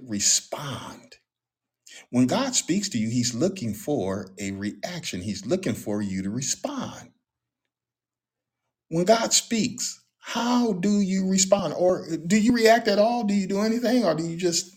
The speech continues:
think about it and brush it off? Do you delete it like we delete our text messages? Knock off the voicemail? Ignore the call? Or do we respond to it? Do we react? Now,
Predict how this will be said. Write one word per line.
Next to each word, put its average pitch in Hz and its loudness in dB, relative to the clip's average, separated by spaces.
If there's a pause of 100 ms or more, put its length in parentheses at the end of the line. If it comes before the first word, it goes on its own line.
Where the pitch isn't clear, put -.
(140)
think 190 0
about 156 2
it 139 -2
and 143 -4
brush 156 -2
it 120 0
off? - -6 (1120)
Do 101 2
you 131 4
delete 131 4
it 120 0
like 123 -4
we 127 2
delete 120 0
our 120 2
text 123 -2
messages? 123 -4 (1200)
Knock 120 -2
off 117 2
the 110 -4
voicemail? 123 0 (800)
Ignore 110 2
the 113 2
call? 123 -2
Or 135 -8
do 175 0
we 185 -2
respond 185 -4
to 101 -4
it? 98 -8
Do 151 -2
we 180 -2
react? 170 -6 (2000)
Now, 135 2